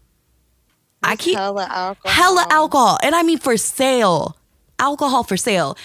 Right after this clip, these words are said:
Speaker 1: At least, like, the hard alcohol. Okay.
Speaker 2: Yeah, lots of it. I mean, shit, no, the wines were there. Girl,
Speaker 1: I'm
Speaker 2: I
Speaker 1: like
Speaker 2: went to what
Speaker 1: <laughs>
Speaker 2: store did I go to? I went to Pack, no, not Pack. Yeah, I went to Pack and Save.
Speaker 1: Mm-hmm.
Speaker 2: And I happened to just breeze by, like, the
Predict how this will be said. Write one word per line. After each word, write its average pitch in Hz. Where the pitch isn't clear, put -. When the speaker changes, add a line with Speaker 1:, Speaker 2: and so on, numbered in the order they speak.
Speaker 1:
At 226
least, 269
like, 262
the 202
hard 214
alcohol. 160
Okay. 160
Speaker 2:
Yeah, 170
lots 208
of 214
it. 196
I 247
mean, 277
shit, 330
no, 269
the 339
wines 277
were 302
there. 311
Girl, 240
Speaker 1:
I'm 679
Speaker 2:
I 640
Speaker 1:
like 523
Speaker 2:
went 349
to 294
what 302
Speaker 1:
<laughs> -
Speaker 2:
store 311
did 262
I 233
go 226
to? 233
I 240
went 285
to 302
Pack, 240
no, 208
not 208
Pack. 175
Yeah, 226
I 233
went 247
to -
Pack 294
and 277
Save. 160
Speaker 1:
Mm-hmm. 226
Speaker 2:
And 190
I 226
happened 247
to 240
just 220
breeze 226
by, 233
like, 202
the 180